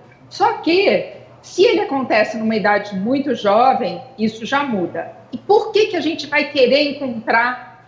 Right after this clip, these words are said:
se é hereditário ou não? Isso é fundamental, porque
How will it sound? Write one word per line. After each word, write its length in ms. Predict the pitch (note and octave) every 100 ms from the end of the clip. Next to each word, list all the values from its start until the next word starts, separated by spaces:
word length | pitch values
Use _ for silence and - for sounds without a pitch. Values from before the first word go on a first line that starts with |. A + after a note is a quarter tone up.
| _
se 280 | - - C#4+
é 220 | C#4 D#4
hereditário 600 | C#4+ B3+ - B3+ A#3+ A#3+
ou 60 | A3+
não? 220 | G3 E3+ - - - - -
Isso 180 | C#4+ F#4+
é 40 |
fundamental, 1160 | - F#4+ F4 F#4 D#4 C4 A3 A3 G#3 E3+ - -
porque 420 | - B3+ B3 -